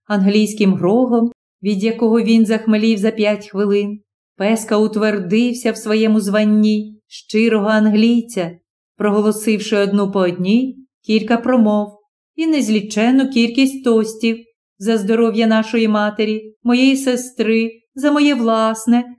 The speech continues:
а також містера Ферлі і двох молодих панночок. Причому він тут таки щоразу сам собі дякував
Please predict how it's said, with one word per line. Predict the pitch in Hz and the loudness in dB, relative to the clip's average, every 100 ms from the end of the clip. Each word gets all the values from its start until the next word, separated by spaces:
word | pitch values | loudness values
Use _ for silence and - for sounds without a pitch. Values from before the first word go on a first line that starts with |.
| _ - | _ -8
а | 262 | -4
також | 277 277 320 269 | -2 0 2 4
містера | 233 262 269 262 233 - | 4 2 0 0 0 -2
Ферлі | 202 202 202 220 254 - _ - | 0 0 -2 -4 -6 -10 _ -4
і | 339 | 0
двох | 277 226 247 254 | 0 2 0 2
молодих | 233 202 175 208 262 - | 2 2 0 -2 -2 -4
панночок. | 202 196 202 208 208 220 214 - _ _ _ _ | -2 -2 -4 -6 -6 -8 -8 -14 _ _ _ _
Причому | 196 208 202 233 220 214 | -4 -4 0 2 4 2
він | 208 233 226 - - | 2 2 0 -4 -4
тут | 240 240 | -4 -2
таки | 226 226 214 | -4 0 -2
щоразу | - 214 190 196 240 254 220 180 - _ | -2 -2 0 0 0 0 -2 -4 -10 _
сам | - 202 220 220 | -6 -2 0 0
собі | - 214 220 240 196 | 0 0 2 0 2
дякував | 240 233 233 226 226 | 0 0 0 0 -2